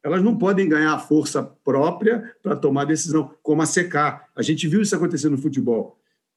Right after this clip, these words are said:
Colegas que pegava a gota de sangue e deu dois mil. "Pô, esse cara não pode treinar hoje." Por causa de quê? Por causa da secar alta, né? "Pô, vamos ver lá, ó,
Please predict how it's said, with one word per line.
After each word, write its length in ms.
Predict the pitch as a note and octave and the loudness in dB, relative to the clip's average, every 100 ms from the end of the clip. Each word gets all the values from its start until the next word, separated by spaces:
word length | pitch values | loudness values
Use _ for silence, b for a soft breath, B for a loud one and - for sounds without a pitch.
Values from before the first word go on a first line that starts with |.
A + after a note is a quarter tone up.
| - | -2
Colegas 560 | D3+ C3 F3 G#3 D#3 | 0 4 2 2 0
que 420 | - D3+ C3+ - - - - - _ _ _ _ _ | 0 0 0 -2 -14 -20 -20 -20 _ _ _ _ _
pegava 340 | C#3+ C#3+ D#3 | 0 2 2
a 20 | D3+ | 2
gota 240 | D#3+ D#3+ | 0 0
de 140 | C#3 | 0
sangue 320 | C3+ - F#3 F#3 | 0 0 2 2
e 40 | |
deu 140 | F3 | 2
dois 320 | D3+ C#3 E3 C3 | 2 2 2 4
mil. 220 | C3+ - - | 2 0 -4
"Pô, 120 | - | 0
esse 140 | C#3+ - | 0 0
cara 160 | C#3+ | 0
não 100 | E3 | 2
pode 200 | D3+ E3 | 2 0
treinar 320 | E3 D#3 D#3+ B2 | -2 -4 -2 -2
hoje." 360 | A2+ G#2 - _ _ _ _ _ | -2 -2 -6 _ _ _ _ _
Por 160 | A2 | -6
causa 180 | D3 D#3 | 0 0
de 140 | F3 D#3+ | 0 0
quê? 280 | D#3+ D#3+ - - _ _ _ | 0 -2 -4 -16 _ _ _
Por 80 | |
causa 160 | C#3 C3 | -4 -2
da 40 | |
secar 640 | A2 A2 G2+ D3 F#3+ - _ _ _ _ _ | -2 -4 -2 -2 -2 -6 _ _ _ _ _
alta, 540 | B2 C#3+ F#3+ G#3 A2+ G2+ _ _ _ _ _ - | -2 0 0 -2 -4 -8 _ _ _ _ _ -2
né? 340 | C#3+ F3 E3+ C#3 | 0 0 -2 -2
"Pô, 140 | D#3 | 0
vamos 260 | C3 E3+ F3 | 2 2 2
ver 140 | F#3 | 2
lá, 140 | F3 D3+ | 2 0
ó, 180 | A#2 | -4